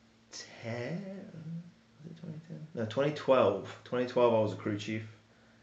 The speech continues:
and then did that for a couple of summers. Left the island, fully,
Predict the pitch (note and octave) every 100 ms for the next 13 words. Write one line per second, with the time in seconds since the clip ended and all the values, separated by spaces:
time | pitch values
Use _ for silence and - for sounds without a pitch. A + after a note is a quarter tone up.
0 | - A2 G2+ G2+ G2+ G#2 G2+ G#2 G#2 A2
1 | G#2+ G#2+ - G#2+ G#2+ G#2+ G#2+ A#2+ A#2 A2
2 | A2 B2 - A2+ A2 A2 A2 A2 - -
3 | C3+ C3+ C3 B2+ A#2+ A#2